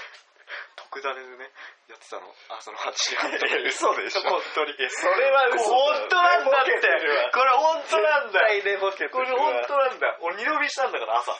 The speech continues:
Speaker 1: 急いでたのに。
Speaker 2: すぐ嘘つくわ。
Speaker 1: いや、これ本当。まあ、見てほしい。俺その日だけはなんか、普通に、なんか、は-、普通にね、普通にニュースしてたのに、「今日はこれです」みたいな。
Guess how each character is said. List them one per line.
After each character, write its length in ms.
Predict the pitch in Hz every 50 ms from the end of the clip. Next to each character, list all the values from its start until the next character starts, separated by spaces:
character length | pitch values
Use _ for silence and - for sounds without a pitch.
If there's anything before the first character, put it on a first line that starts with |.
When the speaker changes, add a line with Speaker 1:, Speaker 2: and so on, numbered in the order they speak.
| - - - - - - - - -
Speaker 1:
急 140 | - 180 170
い 60 | -
で 80 | - 113
た 80 | 113
の 80 | 107 -
に。 100 | - -
Speaker 2:
す 240 | - - - 294 311
ぐ 160 | 311 240 143
嘘 300 | 139 135 - - - 139
つ 300 | - - - - - -
く 120 | - 196
わ。 0 |
Speaker 1:
い 0 |
や、 60 | 226 226
こ 60 | -
れ 60 | 254
本 320 | 254 302 - 208 208 208 -
当。 60 | 277 254 214 - - - - - -
ま 60 | 220 226
あ、 20 |
見 160 | 240 294 294 277
て 60 | 277
ほ 100 | 233 190
し 160 | - 143 143
い。 40 | 123 120
俺 180 | 160 185 196
そ 120 | - - 269
の 80 | 277 277
日 100 | 269 262
だ 140 | 214 175
け 80 | - 156
は 80 | 143 156
な 100 | 190 190
ん 80 | 185
か、 180 | - 113 - - - - - - - - -
普 80 | -
通 200 | - 190 190 190
に、 220 | 180 170 131 107 - - _ _ - - _ _ _ _ _ _ _ _ _ -
な 100 | 147 147
ん 140 | 135 113 -
か、 60 | - - - - - _ - _ _ _ - - - - - - _ _ _ _ _ - - - 160
は-、 40 | 147 - _
普 100 | - -
通 160 | - 185 165
に 120 | 156 160
ね、 60 | 165 - - - _ _ _
普 100 | _ -
通 100 | - 208
に 60 | 202 208
ニ 60 | 208
ュ 40 | 190
ー 20 |
ス 100 | - -
し 100 | - -
て 60 | -
た 60 | 110
の 60 | 101 101
に、 160 | 104 95 87 _ _ - - _ _ _ _ _ _ _ _ -
「今 100 | 151 139
日 80 | 113 92
は 140 | 87 - - _ _ _ _ _ _ _ _ _
こ 140 | _ - 95
れ 80 | 92 92
で 80 | 95
す」 160 | 90 - - -
み 60 | _
た 60 | -
い 20 | - _ _ _ - - - - - - 294 285
な。 80 | -